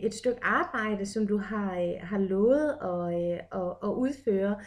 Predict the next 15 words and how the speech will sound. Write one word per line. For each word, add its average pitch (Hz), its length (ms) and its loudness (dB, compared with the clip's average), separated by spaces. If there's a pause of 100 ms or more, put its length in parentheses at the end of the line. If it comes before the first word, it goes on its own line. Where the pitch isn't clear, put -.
(500)
Øh, 202 340 4
måske 202 420 0
kan 233 140 4
du 240 120 2
ikke - 120 -12
se 247 280 0
formålet 226 640 2
med 220 180 2
det 233 100 2
længere. 214 500 0 (480)
Øhm, 190 480 0
måske 247 300 0
sidder 277 200 4
du 240 60 2
bare 285 220 0